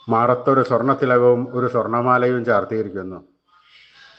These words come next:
പൊന്നിൻ കിങ്ങിണി കെട്ടി പട്ടുകോണകമെടുത്ത് ഒരു ചുവപ്പ് പട്ടും വെള്ളപ്പട്ടും കൂട്ടി കെട്ടി ഞൊറിഞ്ഞെടുത്തിരിക്കണം. കയ്യിൽ ഓടക്കുഴലുമുണ്ട്. സ്വർണ്ണ കിരീടം ചാർത്തിയ കിരീടത്തിന്മേൽ മൂന്ന് തിരുമുടിമാലകളും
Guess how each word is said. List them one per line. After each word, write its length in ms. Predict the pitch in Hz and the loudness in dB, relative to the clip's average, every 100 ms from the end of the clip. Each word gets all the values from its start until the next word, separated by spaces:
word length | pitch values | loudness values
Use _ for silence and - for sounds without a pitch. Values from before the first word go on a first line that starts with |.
| _ - - - - | _ -20 -20 -8 0
പൊന്നിൻ 340 | 135 131 123 - | 2 2 0 0
കിങ്ങിണി 260 | 123 127 | 0 2
കെട്ടി 280 | 131 123 131 | 0 0 0
പട്ടുകോണകമെടുത്ത് 1040 | 127 123 139 131 131 131 127 127 120 123 104 - - _ - | -2 -2 0 2 2 2 0 -2 -2 -2 -2 -6 -20 _ -4
ഒരു 140 | 127 | -2
ചുവപ്പ് 580 | 127 135 127 123 - 147 | 0 2 2 0 0 2
പട്ടും 440 | 139 - 139 131 | 2 2 0 2
വെള്ളപ്പട്ടും 720 | 120 120 139 139 127 120 139 120 | 2 2 2 0 -2 -2 -4 -4
കൂട്ടി 420 | - 127 127 147 | -4 -4 -2 -6
കെട്ടി 440 | - 135 - 160 | -2 -4 0 2
ഞൊറിഞ്ഞെടുത്തിരിക്കണം. 840 | 143 123 123 127 123 117 110 104 101 - _ _ _ _ _ - | 2 2 0 0 0 0 -2 -4 -6 -12 _ _ _ _ _ 0
കയ്യിൽ 240 | 113 120 | 2 4
ഓടക്കുഴലുമുണ്ട്. 840 | 117 113 120 120 127 127 117 95 90 98 _ _ _ _ _ _ _ _ _ _ | 4 4 2 0 -2 -2 -4 -8 -10 -14 _ _ _ _ _ _ _ _ _ _
സ്വർണ്ണ 260 | 127 120 131 - | 0 2 0 0
കിരീടം 400 | 123 127 135 131 | 0 2 0 0
ചാർത്തിയ 300 | 127 117 123 | -2 -2 -4
കിരീടത്തിന്മേൽ 760 | 107 127 131 127 127 123 127 | -4 -2 0 -2 -2 -2 -2
മൂന്ന് 400 | 117 113 127 143 135 | -2 -2 0 2 2
തിരുമുടിമാലകളും 800 | 123 117 120 120 110 110 110 | 0 0 0 2 2 0 0